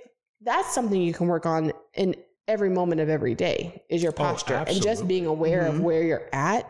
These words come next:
Speaker 1: And, like, you know, I'll talk about too, where I'll have clients that will say, um, they wanna work on their abs or whatever else. I'm like, "You can't just do a hundred crunches in the gym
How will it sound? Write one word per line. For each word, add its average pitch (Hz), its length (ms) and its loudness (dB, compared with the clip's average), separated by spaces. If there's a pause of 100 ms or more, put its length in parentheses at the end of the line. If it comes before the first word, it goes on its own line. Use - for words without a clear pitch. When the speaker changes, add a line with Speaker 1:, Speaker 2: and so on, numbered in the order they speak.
Speaker 1:
And, 170 180 0
like, 170 260 0 (420)
you 185 100 0
know, 165 60 2
I'll 185 180 2
talk 202 200 0
about 165 240 -2
too, 185 320 0
where 156 500 0
I'll 196 80 0
have 196 180 0
clients 165 420 0
that 160 120 0
will 151 100 2
say, 156 340 0 (420)
um, 185 280 2
they 185 80 2
wanna 185 160 2
work 175 160 0
on 160 80 2
their 160 160 0
abs 156 420 -2 (100)
or 175 80 0
whatever 160 280 0
else. - 240 -6
I'm - 80 0
like, 175 180 0 (460)
"You 262 180 2
can't 262 380 0
just 196 260 0
do 170 480 2
a - 60 -2
hundred 208 440 0
crunches 196 440 -2
in 160 100 0
the 156 80 0
gym 151 580 0